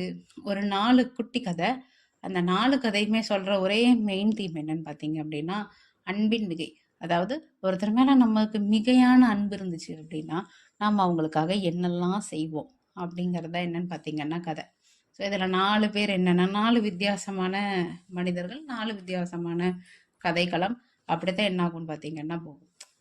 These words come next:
நாலு களமுமே என்னன்னு பாத்தீங்கன்னா ஒரே மாதிரி இருக்காது. ஆனா, நாலு கள-, களமுமே என்ன அப்படின்னு பாத்தீங்கன்னா, மெயினா வச்சிருக்கிறது எதை தான் அப்படின்னா, தன்னுடைய குடும்பத்தையும், தன்னுடைய காதலையும், தன்னோட என்னன்னு பாத்தீங்க அப்படின்னா, அன்பையும் தான்.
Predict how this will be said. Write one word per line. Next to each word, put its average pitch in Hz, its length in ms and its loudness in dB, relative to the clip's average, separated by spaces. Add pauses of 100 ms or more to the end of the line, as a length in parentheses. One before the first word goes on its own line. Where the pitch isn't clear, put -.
(140)
நாலு 226 320 2
களமுமே 214 560 4
என்னன்னு 190 300 -2
பாத்தீங்கன்னா 170 480 0
ஒரே 170 220 2
மாதிரி 165 280 -4
இருக்காது. 160 380 -6
ஆனா, 180 240 0
நாலு 180 360 0
கள-, 170 420 -2
களமுமே 180 560 2
என்ன 170 200 0
அப்படின்னு 160 320 -4
பாத்தீங்கன்னா, 156 500 -4 (460)
மெயினா 208 340 0
வச்சிருக்கிறது 175 480 -6
எதை 160 200 -6
தான் 170 180 -4
அப்படின்னா, 165 440 -6
தன்னுடைய 180 420 -8
குடும்பத்தையும், 185 720 -4
தன்னுடைய 175 380 -6
காதலையும், 170 680 -6 (580)
தன்னோட 202 320 2 (340)
என்னன்னு 185 340 -2
பாத்தீங்க 165 360 -6
அப்படின்னா, 156 420 -4 (920)
அன்பையும் 185 480 0
தான். 170 160 -8